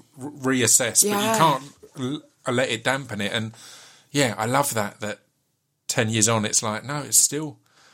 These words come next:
Speaker 1: it's still there. It's, <laughs> and, and it's
Speaker 2: Still
Speaker 1: gonna happen
Speaker 2: there.
Speaker 1: now. It's gonna
Speaker 2: It's gonna happen. It's gonna happen in two places at the same t-,
Speaker 1: That's
Speaker 2: at the same
Speaker 1: mind-blowing.
Speaker 2: time. It
Speaker 1: Yeah.
Speaker 2: is, it is mind-blowing, and it is, you know, ag-,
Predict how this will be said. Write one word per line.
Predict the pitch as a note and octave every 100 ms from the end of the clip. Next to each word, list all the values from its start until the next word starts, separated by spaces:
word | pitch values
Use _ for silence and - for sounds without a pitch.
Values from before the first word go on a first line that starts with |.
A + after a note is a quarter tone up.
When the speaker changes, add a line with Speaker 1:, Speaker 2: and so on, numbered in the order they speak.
| _ -
Speaker 1:
it's | -
still | - D3+
there. | C#3 C3 A#2
It's, | A#2 -
<laughs> | C#3+ F#3+
and, | D#3 B2+
and | C#3+ D3+
it's | D3+ C#3+ D3 C#3+
Speaker 2:
Still | G3+ G3+ G3+
Speaker 1:
gonna | C#3+ B2
happen | D3+ F3+ -
Speaker 2:
there. | G#2 G2+
Speaker 1:
now. |
It's | G#2+ -
gonna | B2+
Speaker 2:
It's | A#2
gonna | A#2 A#3 G#3+
happen. | G#3+ A3 A3 G#3+
It's | G3+ -
gonna | G#3
happen | G#3 G#3
in | G3+ G3
two | G#3 G3+
places | G3+ G3+ G#3 F3 D#3+
at | E3
the |
same | E3 F#3 F3+ F3+
t-, | - - D#4
Speaker 1:
That's | B2+ B2
Speaker 2:
at | G#3
the | A3
same | D#3+
Speaker 1:
mind-blowing. | A3 G#3+ G#3+ G#3
Speaker 2:
time. | G#3+ A#3 A3 D#3+
It | D#3 B2
Speaker 1:
Yeah. | F#3+
Speaker 2:
is, | G3 - - - - - _ _
it | C#3 C#3 -
is | G3+ A3 G#3+ G3
mind-blowing, | F#3 F3 E3+ E3 D#3 D3+ D#3 D3+
and | D#3+ D#3+ D#3+ -
it | E3 -
is, | F#3 F3+ F3+ E3+ - - - _ _ _
you | F#3+ F3+
know, | E3
ag-, | D#3+